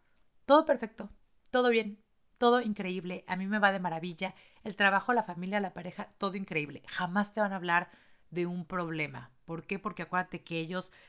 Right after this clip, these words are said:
traen esta herida de "necesito ser perfecto para que desde mi perfección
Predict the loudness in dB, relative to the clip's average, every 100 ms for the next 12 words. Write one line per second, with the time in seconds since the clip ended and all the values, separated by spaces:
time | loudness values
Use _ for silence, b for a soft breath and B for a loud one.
0 | B 0 2 2 0 -2 -2 2 2 4
1 | 4 2 b b -4 0 0 -2 -10 -6
2 | -2 0 0 -4 b b b _ -4 -4
3 | -4 -2 0 0 -4 -2 4 4 4 -6
4 | -8 -8 -6 -4 0 0 0 -4 -6 -8
5 | -8 -6 -6 -8